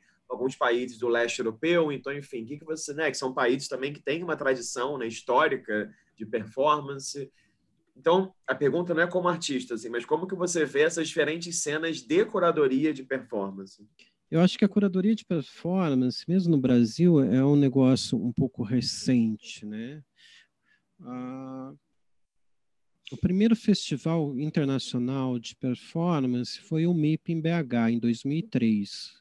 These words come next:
Speaker 2: pra você ter uma ideia. Eu lembro que eu, eu, quando eu fui participar do, em dois mil e três, eu fui lá na, na, pra Miami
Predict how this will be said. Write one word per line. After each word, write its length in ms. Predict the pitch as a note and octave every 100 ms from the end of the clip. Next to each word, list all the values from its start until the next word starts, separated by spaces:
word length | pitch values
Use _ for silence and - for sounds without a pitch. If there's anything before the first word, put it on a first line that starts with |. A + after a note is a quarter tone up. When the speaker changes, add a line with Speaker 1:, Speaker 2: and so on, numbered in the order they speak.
| _
Speaker 2:
pra 100 | _
você 100 | -
ter 60 | -
uma 160 | A#2+ A#2+
ideia. 420 | G#2+ G2 F#2+ A2 _ _ - - - _ _ _
Eu 80 | C#3
lembro 240 | C3+ E3 F3+
que 140 | F#3+
eu, 180 | F3 D#3+
eu, 220 | D#3+ D3+
quando 160 | - D#3
eu 60 |
fui 160 | - F3
participar 560 | E3+ D#3 - D3 D3 C#3+
do, 440 | C#3+ C3+ C3 A#2+
em 80 | C3+
dois 160 | C#3 C3
mil 80 | E3
e 40 |
três, 300 | - D3+ C#3+
eu 80 | D3
fui 180 | - D3
lá 220 | C#3 C3+
na, 1120 | C3 B2+ A#2+ A#2+ B2 A#2+ A#2 A#2 G#2+ G#2+ A2 B2+ _ _ _ _
na, 1400 | F#3+ B2+ C3 C3 B2+ B2 B2 B2 A#2+ A#2+ A#2+ A2+ A2+ A2+ A#2 A2+ _ _ _ _ _ _ _ _ _ _ _ _ _ _ _ - _ _ _ _ _ _ _ _ _ _ _ _ _ _ _
pra 140 | D3 C#3
Miami 720 | C3 C3+ F#3 D#3+ B2 A#2